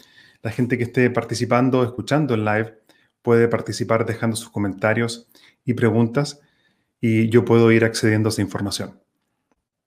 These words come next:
El objetivo de eso es que podamos hacer de esta conversación con Duilio, de aprovechar toda su experiencia también con ustedes, con la gente que está escuchando,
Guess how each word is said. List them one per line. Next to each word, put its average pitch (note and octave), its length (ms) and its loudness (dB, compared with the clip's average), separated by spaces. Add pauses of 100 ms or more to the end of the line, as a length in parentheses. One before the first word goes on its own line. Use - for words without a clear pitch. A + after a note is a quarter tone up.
(1080)
El A2+ 120 2
objetivo A#2 460 2
de A#2 60 6
eso C3+ 360 0
es A2 140 -6
que G#2 460 -4 (460)
podamos G#2+ 720 0 (280)
hacer B2 300 0
de C3 80 4
esta B2+ 140 -2
conversación A2+ 920 2 (280)
con G#2 380 -2
Duilio, A#2+ 400 4
de G#2+ 160 6
aprovechar G#2 600 0
toda A#2 180 4
su A#2 140 -2
experiencia A2+ 760 -2
también B2 500 0
con B2+ 140 -2
ustedes, A#2+ 320 0
con A#2 140 -4
la G#2+ 80 -2
gente A2+ 240 -4
que G#2 60 -6
está A2 140 -12
escuchando, C3+ 600 -4